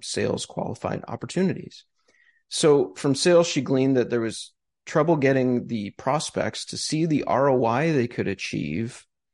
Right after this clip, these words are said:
uh, using the Gigamon solution. So people weren't getting it. So she started thinking, "Okay, how do we take this generalized concept of quote unquote R O I or return on investment and help them see why and how they'll achieve R O I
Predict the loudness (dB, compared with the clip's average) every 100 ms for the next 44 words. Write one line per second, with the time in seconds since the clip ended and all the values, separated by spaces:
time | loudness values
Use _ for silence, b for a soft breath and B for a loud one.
0 | _ _ _ -4 0 2 0 -2 -6 0
1 | 2 2 2 0 0 -2 -2 -4 -4 -6
2 | -4 -2 -2 -8 -16 _ _ -8 -8 -6
3 | -4 -2 0 -2 -2 -4 -4 -6 -14 _
4 | -12 -8 -8 -8 0 0 2 0 0 -2
5 | -4 -6 -8 _ _ _ _ _ _ _
6 | _ 0 2 4 2 0 -2 -2 -4 -4
7 | -2 0 2 2 2 -2 -6 -6 -4 -2
8 | -2 -4 -8 -6 -2 -2 -2 -2 -2 -4
9 | -2 0 0 0 0 -2 -4 -4 -2 -2
10 | -2 -2 -4 -4 -6 -6 _ b b b
11 | b _ -6 -2 0 2 2 2 2 2
12 | 2 2 2 4 4 2 0 -2 -6 0
13 | 2 2 2 2 2 2 0 -4 -6 -4
14 | -2 0 0 0 -2 -2 -4